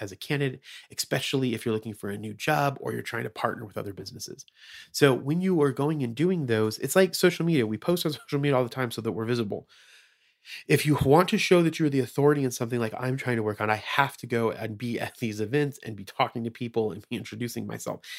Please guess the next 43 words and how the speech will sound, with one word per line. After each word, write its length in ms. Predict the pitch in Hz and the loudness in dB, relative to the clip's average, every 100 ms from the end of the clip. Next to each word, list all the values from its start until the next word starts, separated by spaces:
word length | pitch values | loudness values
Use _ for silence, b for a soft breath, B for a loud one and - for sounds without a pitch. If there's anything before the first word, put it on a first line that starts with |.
| B B | B B
It's 100 | 175 | 6
not 140 | 190 | 8
about 200 | 208 180 | 8 6
just 200 | 147 123 | 0 2
going 200 | 131 135 | 4 6
out 120 | 123 | 4
and 80 | 123 | 2
getting 280 | 113 - 113 | -6 -8 -10
sales. 400 | - 185 135 113 | 2 4 4 2
It's 160 | - - | -8 2
going 340 | 143 160 151 | 2 2 -2
out 260 | 156 160 - | 0 0 0
and 160 | 135 120 | -6 0
realizing 440 | 151 143 131 120 | 2 2 0 -2
that, 120 | 113 - | -6 -2
okay, 220 | 143 123 | -2 0
this 240 | 127 - | -4 -6
is 80 | 165 | -8
this 120 | 160 | -6
guy. 340 | - 123 117 117 B B B | 4 4 4 -2 B B B
This 120 | 139 | 0
guy 160 | - 151 | 4 4
is 120 | 143 | 6
at 60 | 135 | 4
all 120 | 135 | 4
of 100 | 135 | 2
these 160 | 139 - | -2 0
things. 240 | 113 110 | -2 -2
He 100 | 156 | -6
is 120 | 117 | -6
really 280 | 120 147 139 | 0 0 2
knowledgeable 480 | 135 131 131 123 123 | 2 2 2 0 0
about 240 | 117 113 | 0 -2
these 240 | 160 135 - | -4 -4 2
things. 280 | 190 143 135 B B B | 2 2 -4 B B B
This 160 | 156 156 | 2 4
is 80 | |
what 160 | 156 143 | 4 4
he's 120 | 135 | 4
interested 400 | 131 139 143 143 | -2 -2 -6 -2
into. 320 | 151 - 175 - | -2 2 0 0
And 100 | 135 | -2
then 160 | 123 | -4